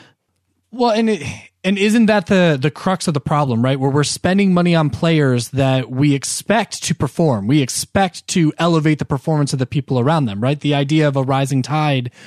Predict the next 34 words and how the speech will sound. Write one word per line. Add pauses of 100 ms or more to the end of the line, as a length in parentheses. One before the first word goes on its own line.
(140)
ri-,
raises
all
ships. (260)
But
here
we
are
with (280)
a
forty
million
dollar
striker (220)
that (200)
can't
even
make
an
impact
off
the
bench,
let
alone (200)
gain
a
starting
position. (300)
We've
got
a (400)
pacey
winger